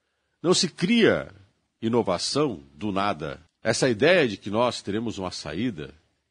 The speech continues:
que virá inesperadamente, sem que tenhamos preparo e conteúdo, capacidade de reflexão, esses que acreditam na genialidade simplesmente porque nasceram inspirados ou com um dom, ou com uma bênção divina, isso não existe. Ninguém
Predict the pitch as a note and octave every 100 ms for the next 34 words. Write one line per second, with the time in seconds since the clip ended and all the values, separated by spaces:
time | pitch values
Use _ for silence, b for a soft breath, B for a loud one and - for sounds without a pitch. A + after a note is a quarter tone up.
0 | _ F#2 E2 E2+ G#2 G2+ F2 G#2 A2+ -
1 | F#2+ F#2+ D#2+ D2 G#2 F#2 - - - _
2 | _ _ - - B2+ G#2+ A2+ A#2 G#2+ -
3 | F2+ - - G#2 G#2+ F2 F#2+ F2+ - D2+
4 | G2 G#2+ C#2+ C2 - G3 G3+ - F2+ G#2+
5 | G#2 E2+ F#2 - E2+ - - A2+ A#2+ E2
6 | C2+ b D3+ E3 C#3+ D3+ B2+ A#2 G#2+ D3
7 | A#2 F#2+ A2 G#2+ F2 D#2+ G#2 A2+ E2 C#2
8 | - B2 G2 D#2+ A#2 G2+ G2 - F#2 E2+
9 | A2+ G2+ D2+ _ b b G2+ - - E2+
10 | G2+ A2 D#2+ F#2+ - F#2 C#2+ - G2+ G2+
11 | D2 - D#2 G2+ F#2 C#2 D2 B2+ A2 F#2+
12 | D#2+ C#2+ F2 A#2 D#2+ F#3+ - B3 G2+ C2+
13 | D2+ - - - _ - F3+ D3+ A#2+ F#3+
14 | F#3